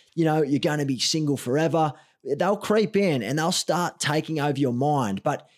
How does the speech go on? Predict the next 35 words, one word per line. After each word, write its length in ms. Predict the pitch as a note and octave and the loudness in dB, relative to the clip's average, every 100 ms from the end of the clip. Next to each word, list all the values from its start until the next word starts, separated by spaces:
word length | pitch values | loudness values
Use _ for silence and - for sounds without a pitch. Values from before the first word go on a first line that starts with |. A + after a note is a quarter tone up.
| - | -6
you 140 | C#3 | -4
don't 340 | C3 D3 C3 B2+ | 0 0 0 0
have 260 | B2+ C#3+ | -2 -2
to 80 | - | -4
let 260 | A#2 C#3 B2+ | 0 0 0
it. 240 | - - _ _ _ - | -6 -14 _ _ _ -6
Events 500 | B2+ A2+ F3 F3+ - | -4 0 0 0 0
like 300 | E3+ D#3 D3+ | 0 0 0
this 240 | F3 E3 - | 0 0 -2
are 180 | B2 | -4
inevitable 800 | B2+ D3 - E3 E3 D#3+ C3+ B2+ | -4 -4 -2 -2 0 0 2 0
in 140 | A2+ G#2+ | 2 0
life, 320 | G2 E2 - | -2 -6 -12
and 140 | G#2 D3 | -6 -2
they 80 | |
don't 320 | D3 E3+ F3 - | 0 0 -2 -2
just 220 | D#3 - | -2 -2
stop 300 | - D3+ - | -2 -4 0
all 180 | D3+ D3 | 0 2
of 40 | |
a 80 | C3+ | 0
sudden. 420 | - B2+ G#2+ F2+ _ _ - | 0 -2 -2 -6 _ _ -10
Life 360 | B2+ D3 G3 F#3 | -2 0 0 0
is 100 | E3 | -4
full 320 | - F3 E3 | 0 2 2
of 80 | D#3 | 2
ups 300 | D#3+ - - | -2 -2 -4
and 120 | D3 | -2
downs, 480 | C#3 C#3 C#3 A2 G#2 | 0 0 0 -2 -2
and 120 | B2 | -4
it's 160 | A2+ - | -4 -8
how 240 | C3+ D3+ | -4 0
you 180 | D#3+ C#3+ | 2 2
deal 400 | G#2+ D3+ E3 F3 | 0 0 2 2
with 240 | D#3 C3+ | 2 -2